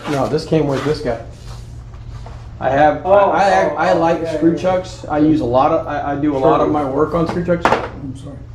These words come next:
Speaker 1: And this is the, the three-in-one from, the three-in-one screw chuck from Craft Supplies. And offers,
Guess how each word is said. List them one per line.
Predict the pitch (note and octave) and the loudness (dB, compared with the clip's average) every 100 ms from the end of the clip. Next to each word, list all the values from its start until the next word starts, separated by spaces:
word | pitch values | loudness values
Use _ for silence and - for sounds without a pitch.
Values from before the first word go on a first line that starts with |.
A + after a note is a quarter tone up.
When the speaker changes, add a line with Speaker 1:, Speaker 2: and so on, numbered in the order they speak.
| - - | -16 -6
Speaker 1:
And | C3 | -2
this | C#3+ D3 | -2 0
is | C#3+ | 0
the, | B2+ C3 C3 B2+ B2 B2 | 0 2 6 6 4 -2
the | C#3 | -2
three-in-one | C3 D3+ D#3+ D#3 C#3+ D3 D3+ D3+ | 0 4 6 6 4 2 2 -2
from, | D3+ D3 C#3 C3 B2+ B2+ - - - - - - - - - - | -4 -2 0 0 0 -4 -12 -16 -14 -14 -14 -12 -4 -4 -4 -10
the | C3 | -6
three-in-one | C#3+ D3 D3 C#3+ C3 | 0 2 4 2 -2
screw | - D3 | 0 -2
chuck | C3+ D3+ D3 | 0 -2 -2
from | - C3 B2+ A#2+ A#2+ A#2+ - - - - - - - - | 0 2 2 -2 -6 -8 -6 -6 -6 -12 -16 -16 -16 -2
Craft | D3 C#3+ | 0 0
Supplies. | C#3 C#3+ D#3 E3 - - - - - - - - - - - - - - - - - - - - - - | -2 2 2 2 -4 -10 -14 -14 -14 -16 -16 -16 -16 -16 -16 -14 -14 -14 -12 -12 -14 -14 -14 -14 -14 -8
And | B2+ A#2+ A#2 A#2 A#2 A2 A2+ - - C3 B2+ - - - - | 0 2 4 4 0 -2 -6 -8 -8 -6 -6 -6 -6 -6 4
offers, | C3+ C3 C3+ B2 | 4 4 2 0